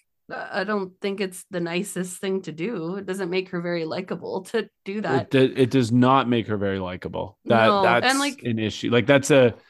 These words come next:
Speaker 2: it's, uh, what's the line in Survi-, what, uh, we don't kn-, we don't really have a defined line in Survivor. We talked about this before, but what it does is it opens yourself up for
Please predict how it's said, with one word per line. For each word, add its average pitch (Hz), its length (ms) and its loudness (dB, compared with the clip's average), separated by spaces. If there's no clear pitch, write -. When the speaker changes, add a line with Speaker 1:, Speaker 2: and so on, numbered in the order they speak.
Speaker 2:
it's, - 480 -4
uh, 104 180 -6
what's 143 280 2
the 135 140 2
line 120 320 4
in 110 340 -2
Survi-, 110 640 0
what, 113 260 2
uh, 117 200 -10
we 135 140 6
don't 147 240 6
kn-, 131 140 -2
we 139 80 4
don't 143 160 4
really 127 180 4
have 113 160 0
a 107 60 -4
defined 107 420 -4
line 107 220 -2
in 98 80 -4
Survivor. 117 500 2
We 107 100 0
talked 101 280 -6
about 104 180 -6
this 101 160 -12
before, 170 420 2
but 104 300 4
what 120 280 4
it 110 160 0
does 127 420 4
is 104 180 -8
it 104 360 -8
opens 131 380 4
yourself 110 400 -2
up 120 180 -2
for 101 640 -4